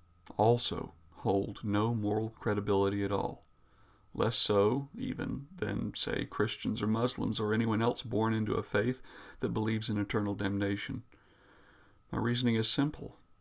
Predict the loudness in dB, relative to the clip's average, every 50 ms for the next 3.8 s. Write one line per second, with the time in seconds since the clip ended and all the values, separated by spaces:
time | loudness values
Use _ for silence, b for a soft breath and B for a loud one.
0 | -20 _ _ _ _ _ _ -10 -4 -2 0 2 2 2 2 0 0 0 -2 0
1 | 0 0 0 0 0 0 0 0 2 2 2 4 2 2 0 0 0 -2 -2 -2
2 | -2 -2 0 0 0 0 -2 -6 -12 _ -6 -4 0 0 2 2 2 2 2 2
3 | 2 2 0 -2 0 0 2 0 0 -2 -4 -6 -10 -10 -12